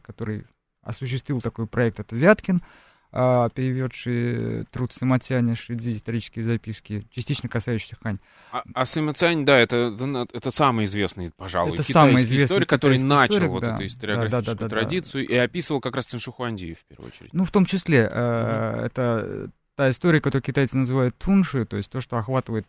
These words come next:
Speaker 1: несколько периодов, начиная от, от, э, предшествующих периодов и заканчивая, в общем-то, современ-,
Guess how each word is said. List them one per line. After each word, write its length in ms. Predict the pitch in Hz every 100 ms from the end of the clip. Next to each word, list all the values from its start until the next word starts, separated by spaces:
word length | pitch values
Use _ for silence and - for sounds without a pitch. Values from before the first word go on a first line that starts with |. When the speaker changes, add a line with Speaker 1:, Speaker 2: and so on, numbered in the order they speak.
| -
Speaker 1:
несколько 540 | 127 147 135 98 107
периодов, 500 | - 151 208 131 104 _ _ _ _ _ _ _ _
начиная 500 | - 131 127 127 117
от, 80 | 117 -
от, 260 | 92 85 - 87
э, 220 | 87 - - _
предшествующих 640 | 123 - 202 - 151 135
периодов 400 | - 143 135 -
и 20 | 113
заканчивая, 480 | 120 147 147 127
в 40 | 120
общем-то, 280 | 123 - 110
современ-, 460 | - 120 131 143